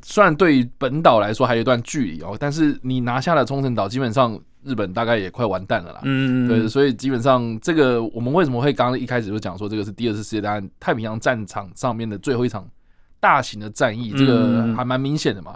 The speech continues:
Speaker 2: 嗯。
Speaker 1: 对，那这场战役呢，其实从四月一号开始，一路打，打，打，打到了六月二十二号。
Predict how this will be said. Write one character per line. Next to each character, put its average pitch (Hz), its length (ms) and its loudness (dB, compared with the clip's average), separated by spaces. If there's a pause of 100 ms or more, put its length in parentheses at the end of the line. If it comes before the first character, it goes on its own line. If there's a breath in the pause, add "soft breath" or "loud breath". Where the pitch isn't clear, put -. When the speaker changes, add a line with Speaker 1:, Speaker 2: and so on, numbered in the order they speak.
(100)
Speaker 2:
嗯。 127 200 0 (220 soft breath)
Speaker 1:
对， 123 200 0
那 175 200 2
这 247 200 -2
场 165 220 -2
战 185 180 4
役 185 60 0
呢， 160 80 2
其 143 140 0
实 151 80 4
从 127 160 -2
四 160 180 0
月 156 120 4
一 143 180 -2
号 139 120 2
开 135 280 -2
始， - 220 -6 (720)
一 143 120 4
路 175 140 6
打， 113 220 2
打， 113 120 2
打， 101 160 -2
打 101 180 -6
到 120 180 4
了 113 80 2
六 123 180 4
月 120 80 4
二 120 100 0
十 104 160 -6
二 95 120 -8
号。 - 200 -10